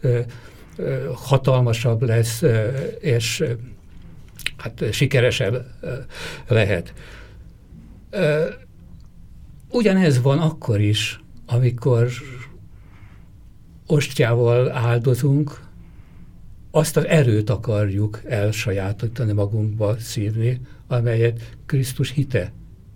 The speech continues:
jelent a számunkra. De ugyanez volt akkor is, amikor az inkák, m-, m-, zene közben erről is beszélgettünk, tehát ho-, amikor az inkák föláldozták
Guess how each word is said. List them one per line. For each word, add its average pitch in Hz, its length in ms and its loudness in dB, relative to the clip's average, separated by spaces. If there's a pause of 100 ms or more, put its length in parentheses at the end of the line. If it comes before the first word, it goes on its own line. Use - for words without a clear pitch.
(160)
jelent 104 360 0
a 117 80 2
számunkra. 104 680 -2 (320)
De 117 160 6
ugyanez 147 580 4
volt 131 240 2
akkor 131 420 0
is, 131 320 0 (280)
amikor 127 600 2 (380)
az 117 200 2
inkák, 127 520 2
m-, 143 220 -4
m-, 165 440 -4 (1120)
zene 131 260 4
közben 120 360 4
erről 117 220 4
is 104 120 2
beszélgettünk, 120 720 2 (160)
tehát 127 420 0
ho-, - 200 -2
amikor 127 280 4
az 135 220 2
inkák 139 500 2 (720)
föláldozták 110 1200 2